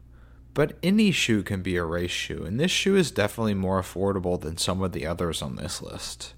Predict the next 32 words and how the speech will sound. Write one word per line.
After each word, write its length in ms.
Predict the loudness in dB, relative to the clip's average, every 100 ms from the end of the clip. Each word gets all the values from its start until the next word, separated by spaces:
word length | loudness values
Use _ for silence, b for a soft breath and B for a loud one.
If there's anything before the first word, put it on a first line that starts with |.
| -20 -10 0
The 160 | 4
M 160 | 6 6
S 220 | 6 4
R 160 | 4 4
P 320 | 2 2 4
is 220 | 2 0 -8
a 60 |
hundred 420 | -6 -4 -2 -2 -2
and 160 | -6
forty 360 | -2 0 2 2
dollars, 680 | 4 4 4 2 0 -2 -6
but 260 | 0 2
at 340 | 6 6 6 4
a 60 |
year 460 | 2 2 4 6 6
old, 420 | 6 8 6 4
this 140 | 2
shoe 340 | 2 2 2 2
has 260 | 4 2
some 260 | 2 0 -2
discounts, 580 | -2 -4 0 0 0 0
and 120 | -2
even 340 | 0 -2 0 0
the 160 | 0
official 540 | 0 -2 -2 0 0 -2
asics 460 | -4 -4 -4 -4
website 480 | 0 0 4 4 6
is 220 | 4 0
letting 320 | 2 2 2 2
it 200 | -2 0
go 240 | 0 0
for 260 | -2 -4